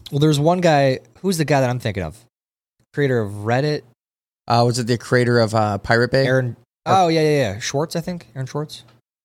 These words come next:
Speaker 1: I
Speaker 2: I
Speaker 1: don't know. I'll have to look it up. But anyways, lots of crypto drama going on. It's not good for the prices of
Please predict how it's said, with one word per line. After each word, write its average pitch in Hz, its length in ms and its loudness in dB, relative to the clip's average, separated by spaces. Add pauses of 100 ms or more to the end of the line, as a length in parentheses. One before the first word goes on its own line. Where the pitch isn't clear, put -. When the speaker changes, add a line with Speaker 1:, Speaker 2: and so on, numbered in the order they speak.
Speaker 1:
I 151 100 2
Speaker 2:
I - 20 4
Speaker 1:
don't 143 100 0
know. 104 100 -4
I'll 87 60 -4
have 131 100 -2
to 131 100 0
look 113 160 -2
it 104 60 0
up. 95 140 -4 (2250)
But 165 80 2
anyways, 156 420 2 (1200)
lots 147 200 0
of 160 80 -4
crypto 151 280 0
drama 127 280 0
going 117 220 0
on. 113 220 -4 (360)
It's 127 220 -6
not 139 240 0
good 143 160 2
for 127 300 2
the 113 60 -8
prices 117 400 -2
of 95 340 -10